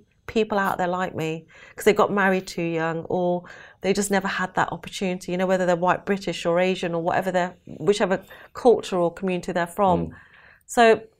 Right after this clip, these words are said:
Speaker 1: I'm completely healed. I'm loving my life, and I just want everyone else to have this part of my life too.
Speaker 2: And how did you learn to love yourself?
Speaker 1: Oh yeah, we were saying that, weren't we? Sorry,
Speaker 2: Mm.
Speaker 1: I get off track sometimes.
Speaker 2: That's all right.
Speaker 1: Um,
Speaker 2: I,
Speaker 1: so when
Speaker 2: that
Speaker 1: I
Speaker 2: means
Speaker 1: moved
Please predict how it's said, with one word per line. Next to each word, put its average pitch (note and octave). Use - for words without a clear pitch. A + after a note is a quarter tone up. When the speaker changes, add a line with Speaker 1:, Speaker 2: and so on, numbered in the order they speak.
Speaker 1:
I'm B3
completely G3
healed. F#3+
I'm F#3
loving F3+
my E3+
life, E3
and F3+
I G#3+
just G#3+
want -
everyone F#3+
else F3
to -
have F#3+
this G3+
part -
of -
my E3+
life E3+
too. F3+
Speaker 2:
And G2+
how B2+
did C#3
you A#2
learn G#2
to G2
love F2+
yourself? -
Speaker 1:
Oh F#3+
yeah, F#3
we F3
were F3
saying F3+
that, E3+
weren't F3
we? D#3
Sorry, F3+
Speaker 2:
Mm. F3
Speaker 1:
I F3+
get -
off -
track -
sometimes. E3+
Speaker 2:
That's F#2
all -
right. A2
Speaker 1:
Um, G#3+
Speaker 2:
I, -
Speaker 1:
so B3+
when B3+
Speaker 2:
that C4+
Speaker 1:
I C4+
Speaker 2:
means A#3+
Speaker 1:
moved -